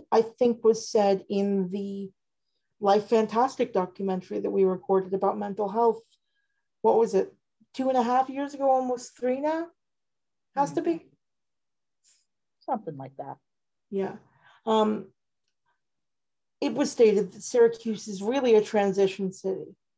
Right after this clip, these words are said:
Speaker 1: People come here, people leave. And that's not what we want. We want the students that are educated here to be empowered to stay here and
Speaker 2: Yeah.
Speaker 1: uplift our community and change our community and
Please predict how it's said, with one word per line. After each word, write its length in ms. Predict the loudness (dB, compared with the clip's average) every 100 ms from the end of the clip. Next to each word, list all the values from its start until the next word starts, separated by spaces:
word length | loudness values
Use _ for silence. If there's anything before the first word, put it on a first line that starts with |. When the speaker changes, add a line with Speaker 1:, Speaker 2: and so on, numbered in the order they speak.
| _ _ _
Speaker 1:
People 220 | -6 -2 0
come 260 | 0 -2
here, 320 | -2 -2 -4 -10 _ _ _ _ _ _ _ -12
people 320 | -6 0 2
leave. 240 | 0 -4 _ _ _ _ _ _ _ _ _ -2
And 120 | 0
that's 180 | 0 2
not 200 | 2 4
what 100 | 2
we 80 | 2
want. 280 | -2 -14 -18 _ _ _ _
We 80 | -2
want 260 | 0 0
the 60 | -4
students 380 | -4 -4 -4 -6
that 120 | -4
are 120 | -2
educated 680 | -2 -6 -8 -6 -6 -10 -12
here 460 | -12 -6 -6 -6 _ _ _ _
to 140 | -10 -10
be 500 | -10 -8 -6 -8 -4
empowered 840 | -4 -4 -8 -2 2 2 0 -4 -8
to 120 | -10
stay 420 | -10 -2 4 4
here 420 | 2 -8 -20 -20 _ _ _ _ _ -16
and 120 | -4
Speaker 2:
Yeah. 60 | -4
Speaker 1:
uplift 380 | 0 2 2 0
our 100 | -2
community 440 | 0 0 0 -2
and 140 | -4
change 460 | -4 -2 0 2 4
our 100 | 2
community 640 | 2 -2 -2 -4 -4 -6 -8 _ _ _
and 240 | 0 0